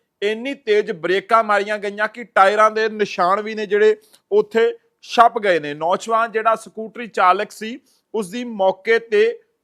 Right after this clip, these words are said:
ਮੌਤ ਹੋ ਗਈ ਹੈ। ਬੜੇ ਬੁਰੇ ਤਰੀਕੇ ਦੇ ਨਾਲ ਬੱਸ ਵੱਲੋਂ ਉਸ ਸਕੂਟਰੀ ਚਾਲਕ ਨੂੰ ਜਿਹੜਾ ਕੁਚਲ ਦਿੱਤਾ ਗਿਆ ਹੈ। ਬਠਿੰਡਾ ਚੰਡੀਗੜ੍ਹ ਮੇਨ ਹਾਈਵੇ ਐਨ ਐਚ ਚੁਰੰਜਾ ਦੇ ਉੱਤੇ ਇਹ ਭਿਆਨਕ ਸੜਕ ਹਾਦਸਾ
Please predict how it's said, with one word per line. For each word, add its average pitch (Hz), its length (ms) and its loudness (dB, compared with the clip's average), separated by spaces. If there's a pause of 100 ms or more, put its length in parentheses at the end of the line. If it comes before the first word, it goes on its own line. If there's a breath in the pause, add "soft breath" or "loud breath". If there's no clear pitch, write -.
(100)
ਮੌਤ 226 380 0
ਹੋ 220 120 0
ਗਈ 214 200 -6
ਹੈ। 196 140 2
ਬੜੇ 196 300 -2
ਬੁਰੇ 190 320 -4
ਤਰੀਕੇ 214 440 -6
ਦੇ 202 120 -4
ਨਾਲ 185 340 -2
ਬੱਸ 190 440 0
ਵੱਲੋਂ 196 320 -6
ਉਸ 196 260 -10 (340 soft breath)
ਸਕੂਟਰੀ 220 600 -8
ਚਾਲਕ 196 540 0
ਨੂੰ 196 300 -8 (420)
ਜਿਹੜਾ 202 220 0
ਕੁਚਲ 226 400 -2
ਦਿੱਤਾ 214 320 2
ਗਿਆ 196 200 0
ਹੈ। 208 120 4
ਬਠਿੰਡਾ 196 560 0
ਚੰਡੀਗੜ੍ਹ 202 500 -2
ਮੇਨ 180 380 -8 (100)
ਹਾਈਵੇ 185 400 -2 (400)
ਐਨ 233 280 2
ਐਚ 226 220 -2
ਚੁਰੰਜਾ 202 640 2
ਦੇ 220 180 -2
ਉੱਤੇ 208 440 -2
ਇਹ 196 140 -4
ਭਿਆਨਕ 190 520 -2
ਸੜਕ - 380 -4
ਹਾਦਸਾ 175 560 0